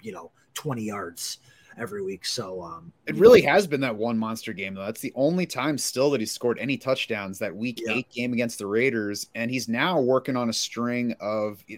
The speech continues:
Speaker 2: five straight with l-, three and a half yards per carry or less. He's had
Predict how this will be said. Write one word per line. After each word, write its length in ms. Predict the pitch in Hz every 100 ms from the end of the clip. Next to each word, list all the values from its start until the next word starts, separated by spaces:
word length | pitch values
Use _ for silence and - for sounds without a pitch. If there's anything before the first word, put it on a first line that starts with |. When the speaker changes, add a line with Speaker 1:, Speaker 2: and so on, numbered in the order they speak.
| -
Speaker 2:
five 560 | - - 123 139 165
straight 640 | 127 - - 120 127 104 - _ _ _
with 280 | 107 127 - -
l-, 180 | 110 107 - -
three 240 | 127 156
and 80 | 160
a 20 |
half 260 | 131 127 127
yards 300 | 117 120 117
per 100 | 113
carry 480 | - 120 117 113 -
or 260 | 110 127 127
less. 460 | 101 101 101 104
He's 180 | - 101
had 400 | 117 104 101 92